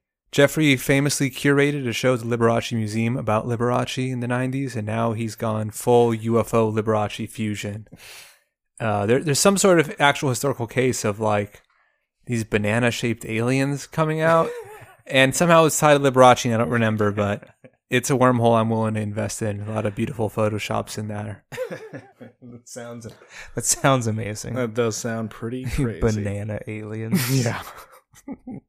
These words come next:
Speaker 2: Uh.
Speaker 3: All right. Thanks to Jan Britton Owen for the use of our theme song,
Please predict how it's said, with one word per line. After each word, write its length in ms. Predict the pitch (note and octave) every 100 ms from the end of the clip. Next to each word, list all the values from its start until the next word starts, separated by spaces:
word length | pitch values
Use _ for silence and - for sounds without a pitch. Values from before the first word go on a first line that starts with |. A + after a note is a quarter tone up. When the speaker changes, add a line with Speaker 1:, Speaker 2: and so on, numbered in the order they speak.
| _ _ _
Speaker 2:
Uh. 300 | - - - A#2 _ _ _ _ _ _ _ _ _ _ _
Speaker 3:
All 120 | F3+
right. 260 | F3+ F3 A#2 - _ _
Thanks 280 | D3 C#3+ -
to 500 | F#3 D3+ C#3+ C#3 C3+
Jan 220 | D3 C#3+
Britton 240 | C#3 F3+ F3
Owen 200 | B2 F3
for 140 | -
the 100 | C#3
use 140 | A#2+ A#2+
of 60 | B2
our 40 |
theme 240 | A2 B2+
song, 360 | D3 A2+ G#2 C#3